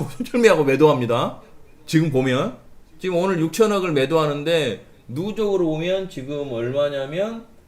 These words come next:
어, 이 조 구천억. 겁나 매도했죠? 근데도 아직도 손해예요. 외국인들 너무 믿지 말고 지금 시장 또 내려오면 또 없는 분들은 기회다. 그리고 이-, 또 이야기합니다. 이제 시간 다 됐으니까.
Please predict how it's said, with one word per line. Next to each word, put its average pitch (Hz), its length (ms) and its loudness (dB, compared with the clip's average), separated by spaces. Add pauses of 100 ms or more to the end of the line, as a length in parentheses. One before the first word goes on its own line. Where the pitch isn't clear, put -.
(120)
어, 135 180 -2
이 180 160 -4
조 175 180 0
구천억. 104 440 -8 (580)
겁나 185 460 2
매도했죠? 151 640 0
근데도 190 340 -4
아직도 127 240 -4
손해예요. 98 500 -6 (520)
외국인들 180 560 0
너무 143 200 2
믿지 127 260 -4
말고 143 680 -2 (240)
지금 160 200 -2
시장 170 600 0 (360)
또 208 160 0
내려오면 190 760 2 (520)
또 185 200 2
없는 214 260 2
분들은 156 300 -2
기회다. 123 560 2
그리고 180 240 -6
이-, 147 240 -6
또 214 120 0
이야기합니다. 143 680 -2
이제 123 420 0
시간 175 220 -6
다 117 140 0
됐으니까. 113 760 -4